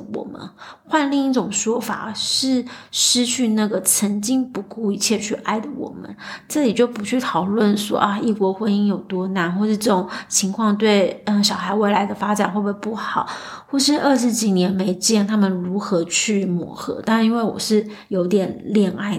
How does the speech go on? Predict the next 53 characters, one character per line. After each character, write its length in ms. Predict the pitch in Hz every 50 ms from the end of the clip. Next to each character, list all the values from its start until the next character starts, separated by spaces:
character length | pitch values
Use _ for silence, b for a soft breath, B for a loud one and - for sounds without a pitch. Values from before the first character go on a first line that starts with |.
| - -
脑， 180 | - - - -
所 200 | 208 - - 220
以 80 | 208 208
我 140 | 196 196 208
相 240 | - 220 196 190 180
信 260 | - 247 220 208 208 B B B B B
有 160 | - 202 175 - - -
爱 240 | 214 214 196 190
就 180 | 190 - 226 220
会 160 | 196 214 202
有 160 | 185 180 180
solution， 800 | 180 180 - 208 190 185 185 175 180 185 185 - 175 - - 202 B B B B B B B B -
不 100 | - 208
爱 280 | 208 226 220 226 214 202
了， 180 | 190 180 170
就 120 | 175 202 220
算 240 | 196 233 220 208 180
你 60 | 170
都 140 | 185 175 190
说 160 | 202 208 190
中 280 | 180 185 196 180 190 190
文， 160 | 185 165 185
可 120 | 180 190
能 160 | 175 170 170 170
连 240 | 175 175 175 175
聊 240 | 175 180 165 - 196
天 200 | 190 202 202 196
都 180 | 196 202 196 196
懒。 320 | 190 - - - - - B B B B B B B B _
那 460 | 254 262 269 254 226 220 - - - - - - _
这 140 | - 302 294
则 180 | 262 247 233 233
新 320 | 233 240 - 262 262 262
闻 220 | 262 220 214 196
比 60 | - -
较 140 | 214 208
玩 380 | 214 220 214 254 247 220 214 220
味 180 | 233 233 226 -
的 380 | 202 185 185 175 - - -
事 340 | - - - - 254 240 220
是， 420 | 202 - 220 220 208 190 165 B B B B B B B B B _
当 320 | - 269 277 285 285 285 269
你 140 | 247 196
过 320 | 180 202 - 240 240 220 202
尽 340 | 208 214 - 240 214 208 208
千 340 | - - 226 208 208 214 208
帆 200 | 208 180 175 208
后， 320 | 185 - - 214 190 190 202
岁 360 | - - - - 233 214 214
月 160 | 214 220 202
的 320 | 196 208 190 170 110 120
洗 560 | 120 - - - - - - - 196 185 180 185
礼， 440 | 202 208 202 214 208 175 - B